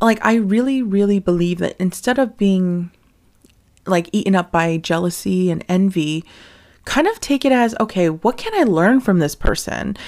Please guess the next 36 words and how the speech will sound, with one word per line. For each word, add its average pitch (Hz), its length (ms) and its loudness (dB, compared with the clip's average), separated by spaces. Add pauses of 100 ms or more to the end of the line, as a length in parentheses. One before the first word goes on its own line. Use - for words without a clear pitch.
(120)
'Cause 226 160 2
clearly 302 560 2
they're 202 180 6
moving 220 360 4
forward 190 560 0
and 170 160 0
they're 175 80 2
doing 220 340 4
things 175 280 0
that 160 100 2
I 165 140 0
clearly 214 460 0
wanna 175 340 0
do." 160 360 -4 (440)
So, 180 600 2 (760)
like, 226 320 0 (100)
ask 254 320 0
for 294 160 2
advice, - 640 -2 (680)
you 202 140 4
know, 202 180 6
like, 226 320 0 (500)
reach 254 480 2
out 226 260 4
your, 208 480 4
your, 196 520 2
your 196 180 -2
hand 294 380 -4
and 208 160 2
say, 190 400 2 (440)
"Hey, 277 300 4
I 208 80 4
really 240 320 2
need 226 180 4
some 185 140 -2
help. - 380 -6